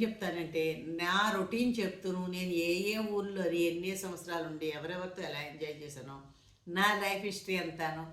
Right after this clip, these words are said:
అంటే ఒక్క రోజులో అవుతుంది, బహుశా రెండు మూడు వీడియోలు అవుతుంది. స్కిప్ చేయకుండా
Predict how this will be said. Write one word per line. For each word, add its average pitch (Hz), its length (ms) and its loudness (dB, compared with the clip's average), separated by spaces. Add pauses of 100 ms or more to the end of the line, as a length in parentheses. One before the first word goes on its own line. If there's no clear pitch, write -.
(280)
అంటే 185 160 -2 (100)
ఒక్క - 160 -2
రోజులో 190 380 4 (100)
అవుతుంది, 175 420 2 (140)
బహుశా 156 380 -2
రెండు 160 200 -2
మూడు 160 160 -2
వీడియోలు 156 440 -2
అవుతుంది. 165 400 -4 (600)
స్కిప్ - 360 -6
చేయకుండా 240 340 4